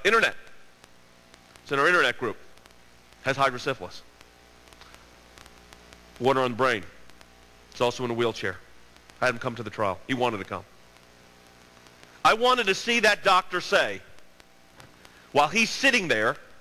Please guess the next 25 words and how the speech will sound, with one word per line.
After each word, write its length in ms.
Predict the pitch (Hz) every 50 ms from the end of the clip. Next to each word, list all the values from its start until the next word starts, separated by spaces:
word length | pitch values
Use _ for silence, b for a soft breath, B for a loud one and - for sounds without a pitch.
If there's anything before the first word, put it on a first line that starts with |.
| - -
in 140 | - 185 196
that 180 | 208 220 208 208
wheelchair, 560 | 208 202 165 135 - - - 117 110 131 147 - - - - - - - - - - - - - - - - - - - - - - - - - - - - - - - - - - - -
I 120 | - 175
wanted 300 | 190 214 220 226 208 208
him 120 | 214 196
to, 120 | 185 175 - - -
I 80 | 151 165
want 200 | 170 190 202 190
that 160 | 190 170 -
doctor 340 | 190 202 208 - - 190 190 -
under 300 | 208 226 233 240 247 247 -
oath 400 | 220 220 180 113 - - - - - - - - - - - - - - - - - - - - - - - - - - - - - - - - - - - - - - - - - - - - -
to 100 | - 151
say 260 | - - 202 175 - -
that 380 | - 151 185 196 226 - -
life 340 | 190 202 190 165 127 113 - - - - - - - - _ _ - - - - - - - - - - - - - - - - -
is 120 | 160 147 135
not 300 | 160 170 175 180 - -
worth 220 | 160 160 147 - -
saving. 380 | - 165 135 123 107 85 73 - - - - - - - _ - - - - - - - - - - - - - - - - - - - - B B B B B B B B B B - - -
While 200 | 143 185 196 220
they're 80 | 220 196
sitting 300 | - - 196 - - 120
there 160 | 101 82